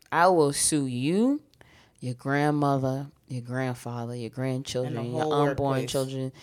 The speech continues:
Speaker 1: the entire business. I mean, when I'm telling you I'm going in, I'm going in.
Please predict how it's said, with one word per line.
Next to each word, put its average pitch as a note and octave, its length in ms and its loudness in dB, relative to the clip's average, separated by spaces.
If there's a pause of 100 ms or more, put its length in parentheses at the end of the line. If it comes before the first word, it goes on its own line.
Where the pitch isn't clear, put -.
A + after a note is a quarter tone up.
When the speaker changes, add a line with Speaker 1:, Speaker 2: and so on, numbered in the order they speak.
(280)
Speaker 1:
the C3 80 -6
entire D3 600 2
business. B2+ 680 -2
I C#3+ 140 0
mean, C3+ 220 0
when C3 80 -2
I'm C#3+ 120 0
telling C#3+ 220 0
you C#3 60 -2
I'm C3+ 100 -2
going C3 300 -2
in, C3 160 -4
I'm B2 100 -4
going A#2 280 -6
in. A#2+ 320 -6